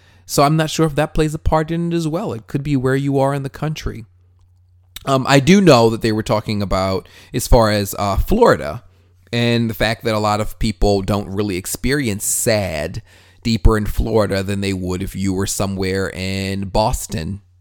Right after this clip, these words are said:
you know? So that, that's very real. Very, very real. So I hope that you all feel more enlightened, that you know more than you did when you came into this episode.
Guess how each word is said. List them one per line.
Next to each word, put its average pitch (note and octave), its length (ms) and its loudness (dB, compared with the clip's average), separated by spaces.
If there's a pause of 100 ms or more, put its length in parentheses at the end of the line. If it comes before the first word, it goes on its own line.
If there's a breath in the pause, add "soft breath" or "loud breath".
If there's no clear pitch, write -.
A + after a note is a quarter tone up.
(100)
you F2+ 160 -8
know? G2 220 -6 (540 soft breath)
So C3 340 6
that, C#3+ 240 2
that's C3+ 240 0
very F3+ 300 2
real. E3+ 500 -4
Very, D3 380 0
very C#3 340 -2
real. G2+ 480 -14 (300 soft breath)
So C3 720 0 (280 loud breath)
I C3+ 100 4
hope E3 240 6
that A#3 100 6
you G3 200 2
all C3 200 4
feel C3 260 0
more B2 180 -2
enlightened, A#2 540 -6 (420)
that A#2+ 440 -2
you A#2+ 160 -2
know B2+ 200 2
more B2 380 6
than B2 220 -2
you A#2 120 -2
did A2 640 0
when G#2+ 260 -2
you G#2+ 80 0
came G#2+ 300 -2
into D#3 240 2
this G2 300 -4
episode. F#2+ 680 -2